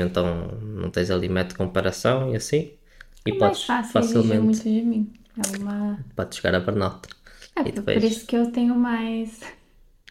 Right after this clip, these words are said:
Speaker 2: <laughs> mais propriedade no assunto que você.
Speaker 1: Pronto, tá certo.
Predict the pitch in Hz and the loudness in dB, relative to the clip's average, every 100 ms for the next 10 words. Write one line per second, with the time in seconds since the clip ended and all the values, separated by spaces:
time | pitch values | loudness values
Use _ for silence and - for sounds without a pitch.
0 | _ _ _ - _ - - - 226 233 | _ _ _ -20 _ -20 -20 -4 0 2
1 | 226 240 214 226 226 240 233 240 233 294 | 2 2 4 2 2 2 2 2 2 0
2 | 330 320 - 196 202 - - _ - 160 | -2 -4 -4 -6 -6 -14 -20 _ 2 2
3 | 151 - - 233 220 - 85 - - | 2 -2 -2 0 -2 -2 -6 -6 -16